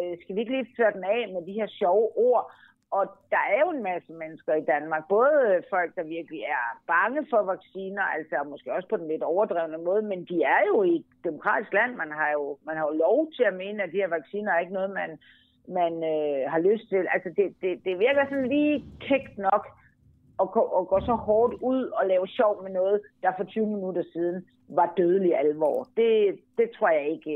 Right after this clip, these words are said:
Øh, og jeg kan heller ikke lade være med at tænke, altså, det passer sådan lidt til, til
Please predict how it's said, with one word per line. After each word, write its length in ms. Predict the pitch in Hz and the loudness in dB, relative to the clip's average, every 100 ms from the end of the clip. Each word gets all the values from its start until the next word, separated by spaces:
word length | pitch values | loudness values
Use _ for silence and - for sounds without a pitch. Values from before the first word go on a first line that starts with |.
| 139 | -2
Øh, 160 | 135 127 - _ _ - | -2 -6 -18 _ _ -4
og 40 | |
jeg 60 | 208 | 0
kan 80 | 294 | 2
heller 160 | 277 | 2
ikke 160 | - - | -2 -6
lade 80 | 220 262 | -4 -2
være 120 | 254 | -2
med 60 | 226 | -4
at 60 | 254 | -6
tænke, 180 | 247 226 | -6 -6
altså, 160 | 190 196 | -8 -12
det 80 | 185 | -4
passer 220 | 240 247 247 | -4 -2 -6
sådan 200 | 247 240 220 | -10 -6 -4
lidt 120 | 226 _ | -4 _
til, 140 | 220 202 180 175 170 | -2 -2 -4 -6 -8
til 100 | - | -6